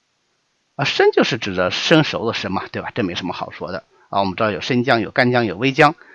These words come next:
啊，因为是生的啊，所以叫生姜。哎，你看，它已经帮助我们记忆了它的炮制。那为什么叫姜呢？啊，李时珍说：“姜者，僵也。”它从僵硬的僵，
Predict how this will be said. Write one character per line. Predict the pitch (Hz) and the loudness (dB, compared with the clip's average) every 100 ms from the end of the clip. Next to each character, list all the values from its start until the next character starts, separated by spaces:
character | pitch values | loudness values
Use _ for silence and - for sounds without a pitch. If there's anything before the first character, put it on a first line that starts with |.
| - - | -18 -10
啊， | - | -4
因 | 107 | -2
为 | |
是 | - - | -2 2
生 | 208 226 | 8 8
的 | 214 - _ _ | 8 2 _ _
啊， | - - | -12 -12
所 | - | -16
以 | |
叫 | - 92 | -14 -8
生 | - 101 | -4 0
姜。 | 123 110 _ _ - | 2 0 _ _ -10
哎， | 135 _ _ _ - | -10 _ _ _ -18
你 | - - | -12 -8
看， | - - _ | -8 -10 _
它 | - | -10
已 | 87 | -8
经 | 95 92 | -10 -6
帮 | 104 | -6
助 | 98 | -4
我 | |
们 | 90 98 | -8 -6
记 | 139 | -4
忆 | 113 | -4
了 | 85 | -6
它 | - | -8
的 | 98 | -8
炮 | - - 113 | -10 -12 -6
制。 | 156 - _ _ _ _ _ _ _ _ - | -6 -6 _ _ _ _ _ _ _ _ -2
那 | 220 | 2
为 | 208 | 2
什 | 190 | 2
么 | 185 | 0
叫 | 123 | -2
姜 | - 185 185 202 | 4 6 6 4
呢？ | 190 _ _ - - - _ _ - | 2 _ _ -20 -20 -20 _ _ -4
啊， | 107 | -2
李 | 107 | 0
时 | 90 95 | -4 -6
珍 | 101 98 | -6 -4
说 | 95 | -6
：“姜 | - 185 165 185 | -2 4 6 6
者， | 78 - _ - | 2 -6 _ 0
僵 | 185 202 208 | 6 8 6
也。” | - _ | 2 _
它 | - 104 | -8 -4
从 | 107 113 | -2 -4
僵 | - 214 214 233 | 4 4 4 0
硬 | 254 165 | 2 0
的 | - | -2
僵， | - 82 | -8 -8